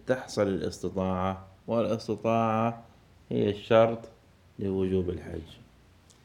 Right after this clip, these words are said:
وللأخبار، إذن السيد هنا يقول، معنى كلام السيد الترحيني، أنه نحن لسنا واقعًا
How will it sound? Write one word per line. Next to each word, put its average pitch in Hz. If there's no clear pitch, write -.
وللأخبار، 110
إذن 135
السيد 120
هنا 117
يقول، 98
معنى 92
كلام 92
السيد 92
الترحيني، 90
أنه 98
نحن 113
لسنا 131
واقعًا 98